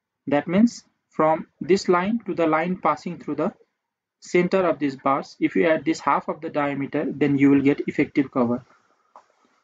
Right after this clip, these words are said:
So to find the effective depth, you can subtract that effective cover from total depth. But here we are directly given effective depth, so we will use this value instead.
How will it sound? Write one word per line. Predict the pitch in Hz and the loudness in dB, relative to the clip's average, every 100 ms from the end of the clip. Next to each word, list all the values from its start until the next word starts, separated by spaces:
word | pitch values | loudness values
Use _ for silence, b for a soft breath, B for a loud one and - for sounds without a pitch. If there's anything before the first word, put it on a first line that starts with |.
| _ | _
So | - | -2
to | 175 180 | 2 2
find | 202 226 247 | 2 2 2
the | 220 | 0
effective | 190 202 - 196 | -4 -6 -6 -8
depth, | - 226 - - | -2 -4 -4 -12
you | 156 156 | -4 -4
can | 170 160 190 | -2 -4 -6
subtract | - 175 165 - 202 - | -6 -4 -2 0 -2 -2
that | 170 - | -6 -4
effective | 185 190 - 196 | -2 -2 0 -2
cover | - 165 151 190 - | 2 0 0 -2 -2
from | 156 180 - | -2 -2 -2
total | 147 127 123 | -2 2 2
depth. | 120 123 - _ _ _ _ _ _ _ - | 0 -2 -10 _ _ _ _ _ _ _ -4
But | 143 156 | -2 0
here | 156 196 | 0 0
we | 170 170 | 0 -4
are | 170 - 139 | -4 -10 4
directly | 180 180 202 180 | 6 6 4 2
given | 156 151 160 | 2 2 -2
effective | 139 147 - 139 | 0 0 2 2
depth, | 175 - - _ _ | 2 0 -6 _ _
so | - 165 | -2 2
we | 151 147 | 4 4
will | 143 | 4
use | 139 147 131 | 4 2 2
this | 143 | -4
value | - 127 123 135 | 0 2 4 2
instead. | 131 - - 127 | 0 -4 -4 -4